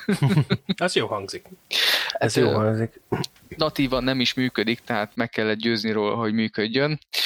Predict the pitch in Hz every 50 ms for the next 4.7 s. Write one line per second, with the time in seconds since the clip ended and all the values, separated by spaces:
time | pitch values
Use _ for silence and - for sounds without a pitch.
0 | - - - - - _ - - 117 110 - - - _ _ - - 123 113 113
1 | 113 113 - - - - 139 120 113 117 120 117 113 120 131 127 123 113 113 113
2 | 113 110 - - - - - 120 113 107 110 107 110 107 107 - - - 117 107
3 | 104 107 107 104 98 98 101 104 - - - 107 - - - 110 110 110 - -
4 | 101 101 104 98 95 101 98 104 110 113 120 120 117